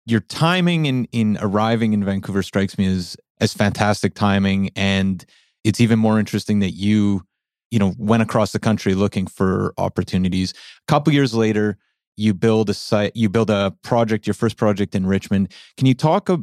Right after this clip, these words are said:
a little bit about what a deal looks like? Like, what are you looking for? I guess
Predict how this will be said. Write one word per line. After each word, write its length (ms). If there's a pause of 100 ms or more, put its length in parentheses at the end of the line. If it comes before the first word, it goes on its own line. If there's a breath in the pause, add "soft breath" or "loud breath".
(120)
a 80
little 240
bit 160
about 340
what 200
a 60
deal 400
looks 260
like? 260
Like, 200
what 140
are 40
you 160
looking 380
for? 480 (480 soft breath)
I 80
guess 260